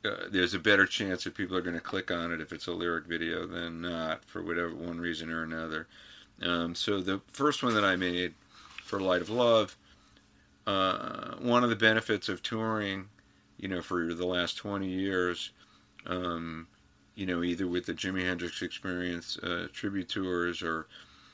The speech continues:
playing shows with Double Trouble, or with Dickie Betts, and primarily with Betts, because I did over two hundred shows, you know, between two and three hundred,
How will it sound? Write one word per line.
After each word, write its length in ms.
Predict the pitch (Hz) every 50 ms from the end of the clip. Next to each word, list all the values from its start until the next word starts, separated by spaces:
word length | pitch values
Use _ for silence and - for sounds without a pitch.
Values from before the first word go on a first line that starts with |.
| - - - - - -
playing 300 | - - 98 92 92 90
shows 340 | - - 95 92 92 87 -
with 100 | 90 82
Double 240 | - 90 85 90 90
Trouble, 600 | - - - 92 87 87 90 87 85 85 87 - - _ - - - - - - _ _ - - - -
or 340 | - 90 85 82 82 82 85
with 200 | 87 87 85 -
Dickie 260 | - 98 87 - 101
Betts, 680 | 90 82 107 113 117 113 104 98 - - - - - - _ _ _ - - - - _ -
and 280 | 90 90 87 87 82 80
primarily 580 | - - 104 101 101 120 143 135 117 110 107
with 180 | 98 92 85 -
Betts, 300 | - 131 123 101 - -
because 320 | - - 92 - - 87 95
I 100 | 92 87
did 280 | 87 - 90 92 90
over 240 | 90 90 87 82 82
two 180 | 82 - - 101
hundred 240 | 95 87 85 82 -
shows, 520 | - 90 87 87 90 87 85 - - - - _
you 120 | - 101 107
know, 220 | 95 92 85 82 80
between 260 | - 85 78 98 87 80
two 160 | - - 92
and 100 | 90 87
three 120 | - 90 87
hundred, 280 | 87 87 85 82 87